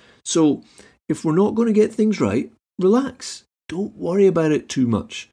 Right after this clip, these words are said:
I'm not saying be complacent, but equally, if things go wrong, we have an opportunity to make things better next time. Life's a continual process of learning and getting better.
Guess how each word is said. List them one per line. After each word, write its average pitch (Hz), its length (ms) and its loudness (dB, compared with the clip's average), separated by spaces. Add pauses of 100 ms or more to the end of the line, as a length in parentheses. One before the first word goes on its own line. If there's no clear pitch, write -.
(340)
I'm 143 120 -6
not 170 180 -4
saying 175 260 -2
be 170 140 -4
complacent, 226 800 0 (140)
but - 120 -8
equally, 175 380 -2
if 156 100 -4
things 202 320 -2
go 233 160 -2
wrong, 113 280 0
we 110 100 0
have 110 100 -4
an 120 80 -2
opportunity 117 460 -6
to 107 100 -8
make 104 240 -2
things 117 240 -8
better 101 340 -2
next 107 500 -2
time. 76 260 -14 (340)
Life's 104 360 -6
a 131 80 -10
continual 123 520 -6
process - 520 -12
of 143 100 -6
learning 104 420 -4
and 123 140 -8
getting 95 440 -10
better. - 500 -14